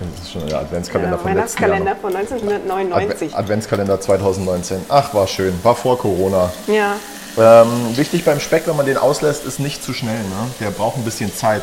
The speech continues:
Speaker 1: und bis er in Fahrt kommt. Zeig mal her.
Speaker 2: Guck mal, das ist doch schön. Ist das jetzt ein Mürbeteig, oder?
Speaker 1: Ja.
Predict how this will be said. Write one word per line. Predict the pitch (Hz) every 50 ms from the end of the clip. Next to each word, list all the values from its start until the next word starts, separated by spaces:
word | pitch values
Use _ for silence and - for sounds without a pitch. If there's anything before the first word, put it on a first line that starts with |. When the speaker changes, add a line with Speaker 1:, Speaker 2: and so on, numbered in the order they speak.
| -
Speaker 1:
und | 98 101 95 82
bis | 87 92 104
er | 95
in | 85 85
Fahrt | - 98 95 90 -
kommt. | - 87 85 85 - - - - - - - -
Zeig | - 117 113
mal | 123 117 110
her. | 113 120 147 190 208 - -
Speaker 2:
Guck | 196 - -
mal, | 240 254 403 453 480 - -
das | 185 -
ist | - -
doch | 262 -
schön. | - - 196 180 160 151 160 - - - - - - -
Ist | 190 - -
das | 247 -
jetzt | 320 294 - 277
ein | 247 240
Mürbeteig, | 247 247 214 - - 185 160 143 139 -
oder? | 143 175 226 262 - - - - - - - - - - - - - - 120 127 127 117 107 101 95 95 95 87 73
Speaker 1:
Ja. | 64